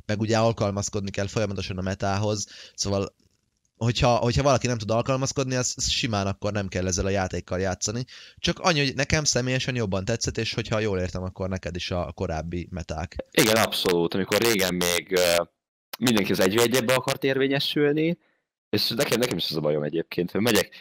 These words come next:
Speaker 2: megyek be, és a, az ellenség már nem akar velem szembenézni, beáll egy sarokba, tart egy olyan szöget, hogy éppen úgy lean-el, hogy engem pont el tud lőni. <laughs> Amivel én már nem, nem,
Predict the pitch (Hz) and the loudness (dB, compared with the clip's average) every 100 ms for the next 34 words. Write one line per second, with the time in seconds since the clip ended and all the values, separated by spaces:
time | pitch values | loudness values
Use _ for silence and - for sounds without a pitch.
0 | - _ 127 95 98 143 - - - 104 | -20 _ 2 2 4 2 2 -4 -2 2
1 | 101 101 95 95 - 98 123 135 143 147 | 4 4 4 0 -4 -4 0 0 0 0
2 | 143 147 147 135 104 95 - _ _ 104 | 0 0 0 0 0 -4 -8 _ _ -2
3 | - 101 98 82 - 185 196 175 160 160 | 0 2 4 2 2 2 4 4 2 0
4 | 120 - - - 165 131 139 - 120 95 | 0 0 0 2 0 2 0 2 0 0
5 | 95 98 - - 156 156 - _ _ 107 | 0 -2 -2 0 2 2 -2 _ _ 2
6 | 123 123 98 131 98 120 151 147 143 147 | 2 2 2 2 2 2 4 4 4 2
7 | 135 143 139 80 82 90 117 107 78 - | 0 -2 -2 -2 0 0 0 2 2 0
8 | - - - - - - - - - _ | -6 -4 0 0 0 -4 -4 -12 -20 _
9 | - 120 135 135 - - _ _ 139 139 | 0 4 4 4 2 -4 _ _ 2 2
10 | 123 87 95 | 2 0 0